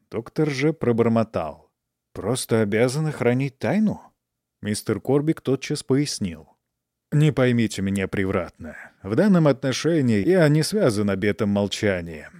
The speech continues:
но полагаю своим долгом оправдать доверие, и немалое, оказанное мне мистером Трелани.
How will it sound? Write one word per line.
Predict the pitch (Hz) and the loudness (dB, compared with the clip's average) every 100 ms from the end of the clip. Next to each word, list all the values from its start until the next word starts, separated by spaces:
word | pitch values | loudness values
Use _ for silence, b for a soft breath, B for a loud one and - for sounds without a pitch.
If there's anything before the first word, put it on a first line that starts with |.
| _ - | _ -6
но | 110 | -4
полагаю | 110 123 123 120 123 | 0 2 2 2 2
своим | 107 117 117 110 | 0 0 0 0
долгом | 113 98 87 78 80 87 | 0 -2 -6 -12 -12 -12
оправдать | 90 104 101 104 110 | -6 -4 -2 0 -2
доверие, | 101 92 98 113 117 104 87 - _ | -2 -2 0 0 0 0 -2 -8 _
и | 90 | -12
немалое, | 87 95 107 98 80 - - _ _ _ _ | -8 -2 0 0 -4 -12 -20 _ _ _ _
оказанное | 104 98 104 98 98 95 | -8 -2 -2 -2 -4 -4
мне | 98 95 | -4 -4
мистером | 98 - - 98 92 | -6 -6 -6 -6 0
Трелани. | 120 101 82 78 | 0 0 -4 -14